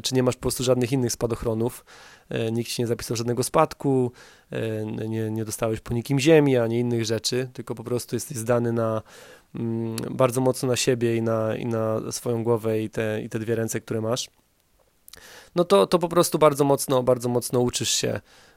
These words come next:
e, i bardzo szybko uczysz się wielu, wielu rzeczy. Tak jak się śmieję, właśnie taka, taka akrobatyka życiowa. E, i to jest fajne, oczywiście,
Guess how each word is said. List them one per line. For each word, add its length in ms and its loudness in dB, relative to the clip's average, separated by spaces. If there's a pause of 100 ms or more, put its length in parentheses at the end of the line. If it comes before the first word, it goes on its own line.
(120)
e, 340 -4
i 120 -8
bardzo 220 4
szybko 320 6
uczysz 280 -2
się 140 -2
wielu, 400 0
wielu 240 0
rzeczy. 420 2 (200)
Tak 120 -8
jak 100 -8
się 80 -8
śmieję, 240 -4
właśnie 240 -6
taka, 340 -4 (220)
taka 220 -8
akrobatyka 560 -2
życiowa. 480 2 (520)
E, 180 -4
i 120 -8
to 100 8
jest 140 6
fajne, 440 4 (320)
oczywiście, 720 2